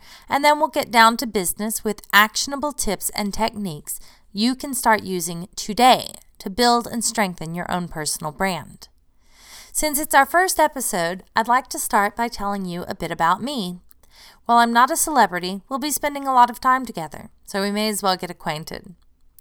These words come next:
I have spent the past decade or so in sales and marketing. In that time, I've worked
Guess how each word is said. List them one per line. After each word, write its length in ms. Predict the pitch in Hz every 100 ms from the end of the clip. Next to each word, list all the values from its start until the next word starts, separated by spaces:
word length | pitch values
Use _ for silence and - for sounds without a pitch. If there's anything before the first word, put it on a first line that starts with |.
| - - - - - -
I 140 | 240
have 180 | 277 302
spent 340 | - - 240 247
the 80 |
past 420 | 240 233 214 208 196
decade 440 | 226 226 214 196
or 100 | 170
so 420 | 170 - 165 165
in 140 | 185 190
sales 460 | - 190 180 185
and 160 | 190 180
marketing. 580 | 165 151 - - 175 180 _ _ - - - -
In 80 | 254
that 180 | 269
time, 240 | 269 294 285
I've 200 | 254 247
worked 260 | 240 240